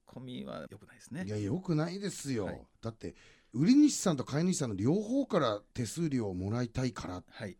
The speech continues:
Speaker 2: 販売協力会社の協力を
Speaker 1: はい。
Speaker 2: あえて断ってるってことですよね。
Speaker 1: そうですね。最近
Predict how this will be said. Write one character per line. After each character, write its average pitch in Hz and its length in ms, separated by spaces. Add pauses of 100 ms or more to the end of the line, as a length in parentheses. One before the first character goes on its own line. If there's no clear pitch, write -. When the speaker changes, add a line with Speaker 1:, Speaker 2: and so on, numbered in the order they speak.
(100)
Speaker 2:
販 147 320
売 143 160
協 147 220
力 135 220
会 143 160
社 139 160
の 185 200
協 160 180
力 156 300
を 214 420
Speaker 1:
は 107 80
い。 - 160
Speaker 2:
あ 240 140
え 240 40
て - 120
断 180 340
っ 190 100
て 120 140
る 92 60
っ - 20
て - 60
こ - 40
と - 20
で 82 120
す - 60
よ 190 60
ね。 - 40
Speaker 1:
そ - 80
う 80 40
で 73 40
す 80 60
ね。 95 340 (380)
最 175 240
近 185 320